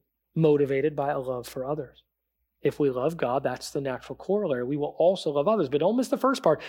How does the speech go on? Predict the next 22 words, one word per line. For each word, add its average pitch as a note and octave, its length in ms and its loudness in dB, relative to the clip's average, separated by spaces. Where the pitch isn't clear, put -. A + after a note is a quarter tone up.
You F#3 80 0
can't C4 220 2
just B3+ 140 -2
try B3+ 200 4
to A3+ 40 4
drum E3 680 6
up A3+ 180 6
a F#3 40 2
desire G#3+ 300 6
for G3 140 4
evangelism G3+ 420 4
by F3 140 6
a G#3 60 0
love F3+ 580 4
for A3 140 2
others, G#3 280 4
wanting G3+ 280 4
to F#3+ 140 2
care A#3+ 280 4
for G#3+ 140 0
them. D#3+ 120 2
A - 60 -20